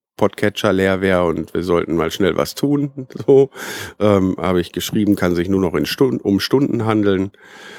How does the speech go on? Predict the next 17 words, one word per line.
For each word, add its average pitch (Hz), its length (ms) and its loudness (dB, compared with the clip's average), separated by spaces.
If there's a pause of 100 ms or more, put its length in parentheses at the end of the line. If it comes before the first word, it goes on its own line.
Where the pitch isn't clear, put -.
(180)
Das 90 140 -4
sind 82 160 0
jetzt 82 180 -2
dann 85 120 2
doch 87 160 -2
wieder 85 160 2
ein 78 80 -2
paar 80 140 -2
mehr 104 200 2
Stunden 104 380 0
geworden. 90 640 2
Ich - 120 -10
hatte 82 260 -2
für 82 240 -2
gestern, 90 680 0
äh, 85 420 0 (1200)
ja, 80 320 2